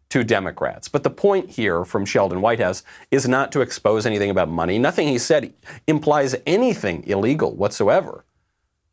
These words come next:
It's to delegitimize the court. It's to delegitimize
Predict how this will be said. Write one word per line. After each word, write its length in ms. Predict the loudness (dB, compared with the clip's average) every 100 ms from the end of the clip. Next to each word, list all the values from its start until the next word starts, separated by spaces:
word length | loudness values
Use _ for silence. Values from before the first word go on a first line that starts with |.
| _ -2
It's 220 | -2 -4
to 420 | 0 2 2 0 0
delegitimize 1000 | 2 4 2 0 0 0 0 -2 -4 -6
the 80 | 2
court. 360 | 2 2 -4 -8
It's 180 | -6 -2
to 120 | -2
delegitimize 880 | 0 2 2 0 -2 -4 -4 -6